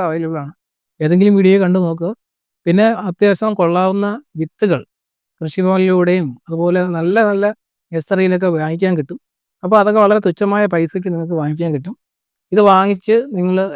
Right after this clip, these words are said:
എല്ലാവരും ഈ ഒരു ബിസിനസ് ചെയ്ത് നോക്കുക. അതല്ലെങ്കിൽ ഇത് കേൾക്കുന്ന ആൾ ഏതെങ്കിലും കുടുംബശ്രീ യൂണിറ്റിലോ അല്ലെങ്കിൽ അക്ഷയശ്രീ യൂണിറ്റിലോ ഒക്കെ ഉള്ള ആൾക്കാരാണെങ്കിൽ ഈ ഒരു, ആ, സംവിധാനം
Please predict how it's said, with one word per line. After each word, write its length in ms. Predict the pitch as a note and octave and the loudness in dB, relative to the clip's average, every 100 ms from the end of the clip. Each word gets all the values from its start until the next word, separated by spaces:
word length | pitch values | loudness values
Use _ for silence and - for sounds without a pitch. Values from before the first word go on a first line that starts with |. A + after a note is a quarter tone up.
| F3 | -4
എല്ലാവരും 480 | D#3+ F3 F3 F#3 G3+ - - | 0 2 2 2 -2 -8 -4
ഈ 100 | E3+ | -4
ഒരു 100 | D#3+ | -2
ബിസിനസ് 340 | D3 - E3 _ _ - | -6 -8 -12 _ _ -6
ചെയ്ത് 200 | D3+ F#3 D#3+ | -2 0 0
നോക്കുക. 260 | C#3+ D3 G3+ _ _ _ _ | 0 -4 -10 _ _ _ _
അതല്ലെങ്കിൽ 400 | F#3+ A3+ A#3+ A#3+ A#3+ A3 | 2 4 4 4 2 2
ഇത് 80 | A3+ - | 2 2
കേൾക്കുന്ന 520 | G3 G#3+ - B3 A#3+ F#3+ E3+ | 2 2 2 2 2 0 -4
ആൾ 80 | C3 - _ G3 | -8 -10 _ -2
ഏതെങ്കിലും 300 | F3+ F#3 F#3+ F3+ | 0 0 0 0
കുടുംബശ്രീ 420 | F3+ F#3+ - G3+ | -2 -2 0 0
യൂണിറ്റിലോ 360 | F3 F3 F3+ E3 C#3 | 2 -2 -2 -4 -4
അല്ലെങ്കിൽ 300 | E3+ F3 F3 - F3 | -4 -2 -4 -4 -8
അക്ഷയശ്രീ 400 | - F3+ - F#3 | -4 -4 -2 0
യൂണിറ്റിലോ 280 | F3 F3 F3+ | 0 0 -2
ഒക്കെ 100 | F3+ E3+ | 0 0
ഉള്ള 100 | F3 D#3+ | 0 -2
ആൾക്കാരാണെങ്കിൽ 640 | D#3 F3 D#3+ C#3+ C#3 D#3+ - _ _ _ _ _ _ - | -4 -4 -2 -2 -6 -10 -12 _ _ _ _ _ _ -2
ഈ 40 | A3 A#3+ | 2 4
ഒരു, 100 | G#3 | 4
ആ, 20 | F3+ D#3+ - F3 | 2 -4 -6 -2
സംവിധാനം 480 | F#3 G3+ F#3 F3 | 0 2 0 -2